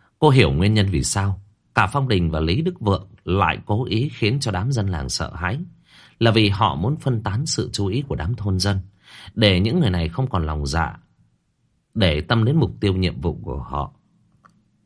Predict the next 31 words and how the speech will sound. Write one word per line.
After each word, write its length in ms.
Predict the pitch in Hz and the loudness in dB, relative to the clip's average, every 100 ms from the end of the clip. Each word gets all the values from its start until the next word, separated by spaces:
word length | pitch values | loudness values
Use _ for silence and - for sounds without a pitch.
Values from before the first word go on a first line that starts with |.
| _ _ _ _ _ _ _ _ - _ _ _ _ _ _ _ _ _ - | _ _ _ _ _ _ _ _ -20 _ _ _ _ _ _ _ _ _ 0
Thừa 240 | 120 107 | 4 4
dịp 240 | 95 87 71 - - | 4 2 0 -10 0
cả 160 | 95 - | 0 0
thôn 240 | 127 117 | 0 2
đang 120 | 107 98 | 2 2
hỗn 280 | 110 160 | 0 0
loạn, 320 | 151 85 - - - _ _ _ _ _ | 2 2 0 -14 -20 _ _ _ _ _
lẻn 380 | 95 104 92 65 | 2 4 4 0
mất 240 | 80 240 - - _ | 0 0 -2 -20 _
vẫn 240 | 80 139 185 | -2 0 2
hay 200 | 151 131 | 2 2
hơn 260 | 123 123 | 2 0
là 100 | 92 | 0
bị 260 | 71 82 - | 0 -2 -2
nguyên 320 | 90 120 107 98 | 0 2 0 -2
cả 120 | 69 | -6
đám 340 | 65 78 123 165 | -4 -2 -2 0
thôn 240 | 120 101 | 0 2
làng 260 | 85 67 67 | 0 -2 -2
truy 200 | 101 92 | -2 0
đuổi. 300 | 80 69 57 - _ _ _ _ _ _ _ | 0 -2 -4 -14 _ _ _ _ _ _ _
Trưởng 240 | - 80 60 | 2 2 2
thôn 240 | 90 85 | 0 0
trừng 220 | 78 67 | 0 -2
mắt 180 | 82 - | -4 -4
nhìn 140 | 69 | -6
Phong 220 | 67 87 76 | -4 -4 -4
Đình, 220 | 67 58 _ _ _ | -6 -8 _ _ _
rồi 400 | 73 82 73 71 | -2 0 2 0
lớn 280 | 67 82 104 | 0 -2 -2
tiếng: 280 | 92 98 | -2 -2